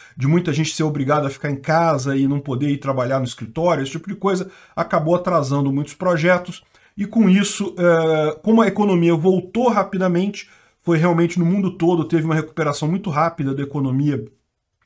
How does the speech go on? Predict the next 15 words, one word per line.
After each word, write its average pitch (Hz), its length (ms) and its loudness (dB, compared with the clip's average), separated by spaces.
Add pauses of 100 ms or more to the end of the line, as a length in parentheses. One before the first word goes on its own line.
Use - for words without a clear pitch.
(320)
depois 131 360 -2
da 151 80 -2
pandemia, 165 580 0 (640)
principalmente 165 540 0
nos 160 140 -2
países 139 420 2
que 143 80 -6
foram 147 260 -2
mais 151 220 0
moderados 135 720 0
nos 120 160 -2
lockdowns, 160 640 0 (320)
mas 165 280 0
a 160 200 4
e-, 156 160 0